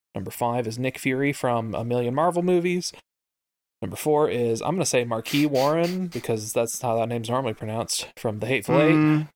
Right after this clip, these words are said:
Speaker 1: Um,
Speaker 2: Yeah, I, I don't remember.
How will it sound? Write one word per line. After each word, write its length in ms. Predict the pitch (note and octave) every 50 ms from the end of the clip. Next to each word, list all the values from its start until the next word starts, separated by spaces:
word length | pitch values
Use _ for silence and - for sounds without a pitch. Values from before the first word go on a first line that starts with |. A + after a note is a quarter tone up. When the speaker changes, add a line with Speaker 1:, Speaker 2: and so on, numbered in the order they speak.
| _ _ _ _ _ _ _ _ _ _ _ _ _ _ _ _ _ _ _ _ _ - _ _ -
Speaker 1:
Um, 500 | - A#2+ A#2 A2+ A2+ A2+ A2 A2 A2 G#2+
Speaker 2:
Yeah, 180 | G#2+ G2 F#2 F2+ - -
I, 140 | - A2+ G#2+ - - -
I 80 | - C3+
don't 240 | C3 D#3+ F3 -
remember. 580 | - B2+ A2+ A2 G#2 G#2 A#2 A2+ F#2 D#2+ C#2 C#2